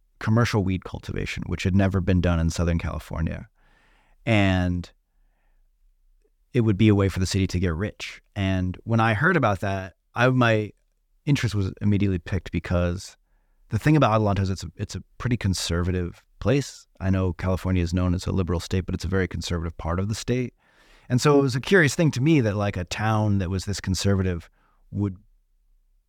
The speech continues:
be trying to do this very progressive thing that had not really been done. So that's when I started going up there. I started interviewing Bug and just sort of following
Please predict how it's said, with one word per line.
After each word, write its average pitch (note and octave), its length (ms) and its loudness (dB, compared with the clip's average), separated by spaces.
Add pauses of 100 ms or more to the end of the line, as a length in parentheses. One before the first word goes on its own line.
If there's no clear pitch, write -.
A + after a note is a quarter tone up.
(180)
be G#2+ 140 0
trying G#2 300 2
to F#2+ 100 0
do G2+ 100 2
this F#2+ 180 -4
very F#2+ 220 -2
progressive - 520 -6
thing F#2 300 -4
that - 180 -8
had F2+ 100 -2
not F2+ 240 -4
really F#2 200 -4
been E2+ 180 0
done. E2 320 -4 (840)
So - 140 -2
that's B2 200 4
when A#2 100 2
I A2 100 4
started G2 280 0
going F2+ 200 -2
up F2+ 100 -6
there. E2 140 -4
I E2 40 -4
started F#2 360 -2
interviewing F#2 340 -2
Bug F2 420 -2 (600)
and F#2 160 2
just F#2 180 -4 (100)
sort G2 220 -2
of F2 80 -4
following F2+ 800 0